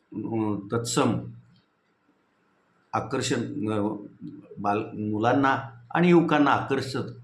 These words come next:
करणाऱ्या सोयीसुविधा उपलब्ध करून दिल्या, तेही प्र-, पर्यटनासाठी हे होईल. यासाठी आता संघटित व्हावं लागेल, कुणीतरी त्यासाठी पुढं येऊन आवाज उठवावा लागणार आहे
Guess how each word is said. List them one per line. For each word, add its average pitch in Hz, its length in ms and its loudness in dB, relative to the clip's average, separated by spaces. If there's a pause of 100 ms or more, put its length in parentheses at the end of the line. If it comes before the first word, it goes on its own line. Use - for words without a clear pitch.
(120)
करणाऱ्या 110 540 0 (1000)
सोयीसुविधा 120 640 0
उपलब्ध 117 420 2
करून 98 320 -2
दिल्या, 90 260 -4
तेही 117 580 0
प्र-, - 240 -2
पर्यटनासाठी 101 800 -2
हे 95 200 -8
होईल. 92 340 -8 (360)
यासाठी 101 460 -2
आता 90 340 -6 (1600)
संघटित 117 540 0
व्हावं 82 320 -10
लागेल, - 300 -16 (360)
कुणीतरी 117 460 0
त्यासाठी 104 640 -6 (140)
पुढं 156 200 4
येऊन 104 420 2
आवाज 104 280 4
उठवावा 87 480 -8
लागणार 80 400 -14
आहे - 260 -20